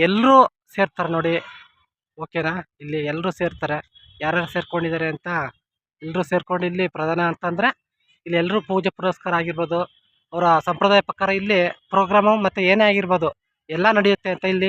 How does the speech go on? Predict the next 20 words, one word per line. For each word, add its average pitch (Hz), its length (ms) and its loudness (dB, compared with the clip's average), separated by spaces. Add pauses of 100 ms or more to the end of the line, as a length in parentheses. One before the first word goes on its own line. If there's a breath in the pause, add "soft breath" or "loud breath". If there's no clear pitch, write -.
ನಾನು 175 160 2 (100)
ಹೇಳ್ತಾ 190 280 2
ಇದ್ದೀನಿ. 156 260 -2
ಇಲ್ಲಿ 175 180 -2 (1400)
ನೋಡ್ತಿದ್ದೀರಾ 190 460 2
ಫ್ರೆಂಡ್ಸ್, 202 320 2 (920 loud breath)
ಇದು 160 120 -6 (160)
ಯಾವುದೋ 180 280 0 (800)
ನೋಡಿ 165 200 -2 (100)
ಗುಹೆ 160 280 2
ಥರ 180 100 -2 (120)
ಮಾಡಿದ್ದಾರೆ 143 340 -6
ಇದನ್ನ. 131 180 -10 (720)
ಇವರು 180 200 0 (120)
ಯೇಸುವಿನ 220 380 2 (140)
ತಾಯಿ 202 200 -2 (160)
ಮೇರಿ 202 280 4
ಅಂತ 196 180 -4
ಹೇಳ್ತಾರೆ, 156 320 -2 (180)
ಗೊತ್ತಾಯ್ತಲ್ಲ 185 380 -2